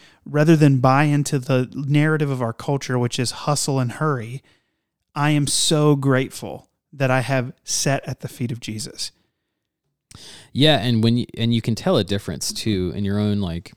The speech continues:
Speaker 2: mental health and, and the, and the scope of your week when you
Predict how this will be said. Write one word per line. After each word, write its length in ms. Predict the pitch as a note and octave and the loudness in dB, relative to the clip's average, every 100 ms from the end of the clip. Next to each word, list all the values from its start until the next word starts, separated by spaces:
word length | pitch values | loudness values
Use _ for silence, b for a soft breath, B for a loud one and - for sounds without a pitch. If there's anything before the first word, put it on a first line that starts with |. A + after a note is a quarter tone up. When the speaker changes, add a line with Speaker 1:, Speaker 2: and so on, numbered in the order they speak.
| _ | _
Speaker 2:
mental 360 | G2 D#3 D#3+ C#3+ | -8 -6 -4 -2
health 480 | C#3+ C3+ C3 - F#2+ | 0 0 -2 -6 -8
and, 220 | F2+ F2+ | -8 -8
and 200 | F#2+ F2+ | -8 -8
the, 180 | F2 - | -8 -8
and 100 | F2 | -8
the 60 | F2+ | -8
scope 340 | - B2 A#2+ | -2 0 0
of 120 | F#2+ | -4
your 120 | F2+ F2 | -6 -4
week 360 | G2+ A#2+ - | 0 -2 -2
when 180 | G2 G2 | -4 0
you 460 | G2+ A2 A2 G#2+ | 2 2 2 0